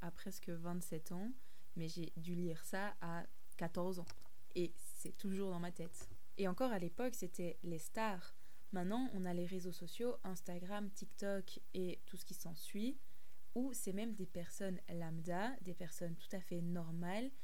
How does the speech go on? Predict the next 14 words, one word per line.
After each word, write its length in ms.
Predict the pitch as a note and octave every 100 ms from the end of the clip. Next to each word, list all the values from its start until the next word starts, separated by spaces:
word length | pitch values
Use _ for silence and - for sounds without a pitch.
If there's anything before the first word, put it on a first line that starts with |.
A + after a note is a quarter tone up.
| - - -
qui 160 | - G#3+
vont 240 | G3 A#3+
se 140 | A3+ G3
mettre 540 | F#3 F#3+ A3 - - - - -
dans 240 | F#3 F#3 F#3
un 80 |
certain 720 | F3 - G3+ F#3 - F3+ E3+ F3+
angle, 280 | A#3+ C4
dans 180 | A3+ G3
un 80 | F#3+
certain 680 | - F#3 - - - F#3 F3+
point 240 | - E3+
de 120 | E3+
vue, 380 | E3+ G3 A#3